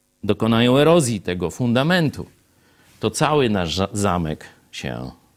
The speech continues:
zawali. I tego dokonali obecnie w Stanach Zjednoczonych przez publiczną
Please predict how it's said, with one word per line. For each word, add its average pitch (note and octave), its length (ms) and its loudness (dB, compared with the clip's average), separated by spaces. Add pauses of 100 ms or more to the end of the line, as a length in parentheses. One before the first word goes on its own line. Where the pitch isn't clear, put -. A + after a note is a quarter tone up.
(160)
zawali. D2 500 -10 (800)
I G#3 80 -6
tego D2+ 400 -6 (200)
dokonali B1+ 640 -10 (1600)
obecnie D#2 520 -4
w - 60 -8
Stanach C#2+ 600 -8
Zjednoczonych G2+ 880 -4 (440)
przez A2+ 400 -6 (340)
publiczną A2+ 720 -4